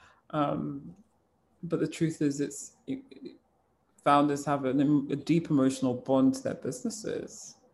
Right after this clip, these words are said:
And it's really difficult to let go of that business because it becomes an extension of their identity.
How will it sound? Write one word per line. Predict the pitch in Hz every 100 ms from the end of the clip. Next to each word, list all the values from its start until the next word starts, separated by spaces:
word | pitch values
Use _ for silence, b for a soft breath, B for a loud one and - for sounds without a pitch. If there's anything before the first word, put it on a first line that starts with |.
| _ _ _ _ _ _ _
And | 143 147 143 139 143 135 - - - _ _ _ _ _ _
it's | - 151 - 131
really | 143 143
difficult | 143 151 196 214 175 -
to | -
let | 127 120 -
go | - 123
of | 120
that | 110 - -
business | - 117 - - -
because | - - 123
it |
becomes | 131 127 147 127
an | 120
extension | - - 131 120 -
of | 120
their | 127 117 107 -
identity. | 143 135 131 139 151 - - -